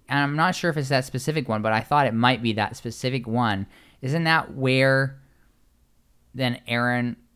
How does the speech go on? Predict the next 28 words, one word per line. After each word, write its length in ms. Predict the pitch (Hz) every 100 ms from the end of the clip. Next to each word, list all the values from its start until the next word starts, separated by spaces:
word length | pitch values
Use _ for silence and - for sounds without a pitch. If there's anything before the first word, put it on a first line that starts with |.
| _ _ _
was 680 | 123 117 113 113 110 - - - _ _ _ _ _ -
watching 500 | 120 113 - 120 117
from 240 | 120 117
afar 680 | 113 107 104 107 110 110 - _ _ _ -
last 320 | 101 101 107
season 680 | - 117 117 131 131 139 135 - _ _ _ _
as 340 | 107 107 107 -
he 140 | 117
got 220 | 110 101
betrayed 520 | 110 101 113 110 113 117
the 100 | 110
first 360 | - 113 113 -
time? 460 | 127 127 143 143 - _ - _
And 240 | - 113 110
so, 160 | 110
like, 260 | 110 104 -
this 160 | 120 -
whole 200 | 120 120
thing 260 | 117 117
was 140 | 113 107
just 160 | 107 -
giving 260 | 107 107
him 160 | 110 101
major 320 | 98 98 107
P 160 | 95 -
T 200 | - 107
S 140 | 101 -
D 400 | 95 98 107